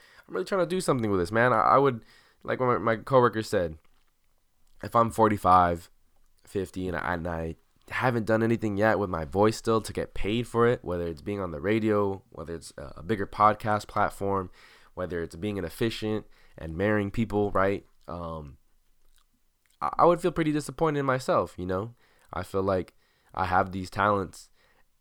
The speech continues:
and, and it's not, it's not about a want or desire or work ethic, you know? You ask a lot of my friends, people that I know,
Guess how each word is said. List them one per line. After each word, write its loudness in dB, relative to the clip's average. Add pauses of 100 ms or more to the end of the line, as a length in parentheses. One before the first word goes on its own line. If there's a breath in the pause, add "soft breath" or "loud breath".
(100)
and, -8
and -8
it's -10
not, 6
it's 4
not 10
about 12
a 10
want 8
or 2
desire 4
or -10
work 0
ethic, -6
you -8
know? -6
You 2
ask 4
a -6
lot 6
of 2
my -2
friends, -8 (260 soft breath)
people -8
that -4
I -4
know, -2